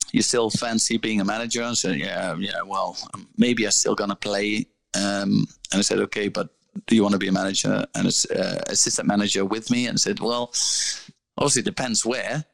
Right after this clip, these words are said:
because that was also, when I, when I finished at Sunderland, I thought, "I'll go somewhere, play for another year, and, and literally, uh,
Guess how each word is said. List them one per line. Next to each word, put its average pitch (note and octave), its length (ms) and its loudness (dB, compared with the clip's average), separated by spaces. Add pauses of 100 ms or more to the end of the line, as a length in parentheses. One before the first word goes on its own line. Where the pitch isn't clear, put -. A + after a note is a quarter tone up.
(280)
because A2 280 -4
that - 160 -4
was C3 200 0
also, C3+ 400 -4
when A2+ 180 -2
I, C#3+ 180 -4 (120)
when C3 160 -2
I C#3+ 80 -2 (180)
finished C3 320 0
at - 140 -4 (240)
Sunderland, F#2+ 640 2 (360)
I A2 80 -2
thought, G#2 240 0
"I'll G2+ 180 0
go B2+ 180 0
somewhere, G#2+ 360 0
play A2+ 200 -4
for - 160 -2
another G#2 200 0
year, G2 380 0 (380)
and, G2 180 4 (100)
and F#2+ 120 0
literally, G#2 560 0 (480)
uh, C#3 180 0